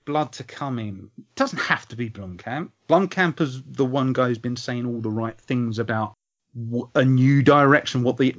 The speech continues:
a new film needs to rediscover, like the psychosexual things, the biomechanical stuff. He, he's been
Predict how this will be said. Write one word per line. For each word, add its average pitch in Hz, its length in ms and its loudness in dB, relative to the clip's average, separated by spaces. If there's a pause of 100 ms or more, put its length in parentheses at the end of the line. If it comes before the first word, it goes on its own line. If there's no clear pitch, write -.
(120)
a 131 60 -2
new 131 320 6
film 127 420 4
needs 135 540 4
to - 140 -2
rediscover, 113 1000 0
like 95 280 -6
the - 80 -20
psychosexual 110 1000 -6
things, 107 420 -4
the 107 80 -6
biomechanical 104 880 -4
stuff. - 240 -4
He, 120 140 -4
he's 110 140 -4
been 107 280 -4